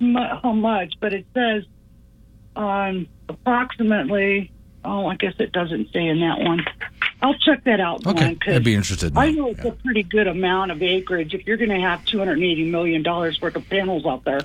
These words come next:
Speaker 2: Yeah.
Speaker 1: it's gonna be in the hundreds at least. So that's gotta be at least ten, twenty acres, and if not more. Where, where, you know, antelope eat out there.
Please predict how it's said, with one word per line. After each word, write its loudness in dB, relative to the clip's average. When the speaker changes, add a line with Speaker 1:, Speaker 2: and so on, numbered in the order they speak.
Speaker 2:
Yeah. 2
Speaker 1:
it's 2
gonna -2
be 2
in 0
the 2
hundreds -2
at -4
least. -2
So -2
that's -2
gotta 0
be 2
at -2
least -2
ten, -4
twenty 0
acres, -2
and -6
if -4
not -2
more. 0
Where, 2
where, -2
you -2
know, -2
antelope 0
eat -4
out -2
there. -6